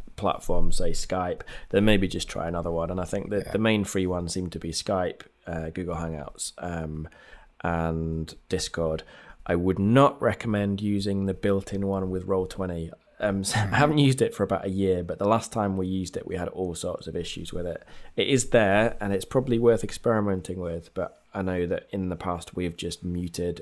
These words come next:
Speaker 1: all the stuff on, on Roll twenty because we had so many issues with it.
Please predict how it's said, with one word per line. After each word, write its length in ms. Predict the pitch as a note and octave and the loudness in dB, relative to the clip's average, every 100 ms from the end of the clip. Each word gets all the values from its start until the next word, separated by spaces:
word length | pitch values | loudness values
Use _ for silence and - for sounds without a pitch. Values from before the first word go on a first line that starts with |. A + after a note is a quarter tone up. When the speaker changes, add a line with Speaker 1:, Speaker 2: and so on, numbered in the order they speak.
| - | -6
Speaker 1:
all 220 | F#2+ F2 | -2 -2
the 80 | E2+ | -4
stuff 300 | - E2+ - | -8 -10 -8
on, 280 | D#2 D#2 D2+ - | -10 -10 -12 -10
on 480 | E2 D#2+ D#2 C#2 - | -8 -6 -8 -12 -10
Roll 180 | E2+ D#2+ | -6 -6
twenty 320 | - E2 D#2+ | -6 -8 -6
because 280 | D2 D2+ D#2 | -8 -10 -10
we 80 | D2 | -10
had 120 | D2 | -10
so 160 | - D#2 | -8 -8
many 220 | D2 D#2+ | -8 -8
issues 400 | D#2+ - - - | -10 -12 -14 -12
with 140 | E2 | -10
it. 160 | D2 | -10